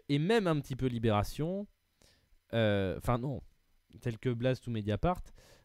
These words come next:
euh, n'ont pas cet entrelacement aussi fort avec, euh, le pouvoir politique. Mais parce que de toute façon, dès le départ, il y a plusieurs modèles de presse.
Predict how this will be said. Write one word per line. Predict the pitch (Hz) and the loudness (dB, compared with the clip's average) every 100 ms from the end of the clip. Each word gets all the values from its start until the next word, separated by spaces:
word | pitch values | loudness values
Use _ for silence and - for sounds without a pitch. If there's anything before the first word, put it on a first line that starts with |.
| - 113 | -6 -2
euh, | 107 98 95 95 98 | 0 0 0 -2 -2
n'ont | 104 110 | -4 2
pas | 156 160 135 | 6 6 6
cet | 139 123 | 0 -2
entrelacement | 120 110 120 113 - 151 139 | -4 -2 0 0 -2 -2 -2
aussi | 110 117 | -2 -6
fort | 104 151 151 | -2 0 2
avec, | 117 123 127 | 4 2 0
euh, | 117 98 98 95 | 0 0 0 -2
le | 98 | -4
pouvoir | - 113 113 | -6 -6 -6
politique. | - 117 113 107 - - - - | -4 -8 -8 -10 -12 -20 -20 0
Mais | 131 | 4
parce | 139 139 - | 8 8 8
que | 156 143 | 4 6
de | 135 | 4
toute | 131 135 | -2 -4
façon, | - 127 - 196 | 0 0 0 -4
dès | 160 139 | -2 -2
le | |
départ, | 123 123 208 214 170 | 0 2 4 4 4
il | 127 | 2
y | 131 | 4
a | 139 | 2
plusieurs | - 131 127 135 143 | 0 -6 -2 2 2
modèles | 123 123 123 127 120 | 2 0 0 0 -2
de | 117 | 0
presse. | - 196 165 - - | 4 6 4 0 -20